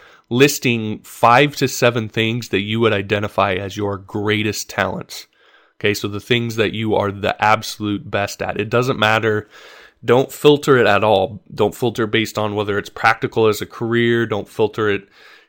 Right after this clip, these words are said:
you know, based on whether you think you can make money at it. Don't filter it based on anything. Just write down the things that you think you're really, really good at. Again,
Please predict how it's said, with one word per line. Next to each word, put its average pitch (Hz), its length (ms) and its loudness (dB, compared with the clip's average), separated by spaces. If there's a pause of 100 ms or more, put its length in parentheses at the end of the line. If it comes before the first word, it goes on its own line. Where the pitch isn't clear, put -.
(200)
you 107 160 -10
know, 98 140 -6
based 107 380 -2
on 104 480 -2
whether 110 260 -4
you 104 100 -6
think 107 220 -6
you 107 100 -6
can 101 140 -8
make 98 160 -4
money 120 400 0
at 117 180 0
it. 110 240 2
Don't 101 160 -6
filter 135 300 0
it 110 100 2
based 120 240 -4
on 98 180 -6
anything. 110 420 -8
Just 104 180 -8
write 120 220 0
down 120 240 0
the 123 80 -2
things 104 400 -6
that 92 160 -2
you 110 160 -6
think 107 380 -6
you're 101 440 -2 (500)
really, 110 300 2
really 98 220 -2
good 104 200 0
at. 95 220 -8
Again, 110 500 0